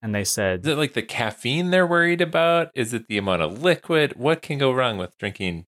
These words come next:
Speaker 1: it will make you
Speaker 2: four cups of tea?
Speaker 1: It can make you dehydrated. Um, I don't know. You
Speaker 2: Okay.
Speaker 1: think if this were a problem, there'd be an entire country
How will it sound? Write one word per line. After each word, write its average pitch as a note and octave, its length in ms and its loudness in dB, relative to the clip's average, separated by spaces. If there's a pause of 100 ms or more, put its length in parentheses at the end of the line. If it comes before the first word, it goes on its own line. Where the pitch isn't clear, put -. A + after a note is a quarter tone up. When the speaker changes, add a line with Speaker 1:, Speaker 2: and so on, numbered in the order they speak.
(180)
Speaker 1:
it D#3+ 80 6
will E3 120 8
make E3+ 220 4
you E3 60 2
Speaker 2:
four G2+ 100 2
cups - 320 -4
of - 100 -6
tea? - 300 -10
Speaker 1:
It C#3+ 120 -8
can C#3 120 4
make B2+ 160 2
you B2+ 60 0
dehydrated. C3+ 800 0 (420)
Um, A#2 580 0 (380)
I F#2+ 120 -2
don't E2+ 160 -12
know. F2 240 -16 (420)
You F3+ 100 4
Speaker 2:
Okay. F#3 60 4
Speaker 1:
think G#3+ 140 4
if G3 80 2
this - 160 4
were D3+ 100 6
a C3 60 4
problem, A#2+ 320 2
there'd A2+ 160 2
be A#2 100 2
an A2+ 80 2
entire G#2+ 320 0
country F#2+ 520 -4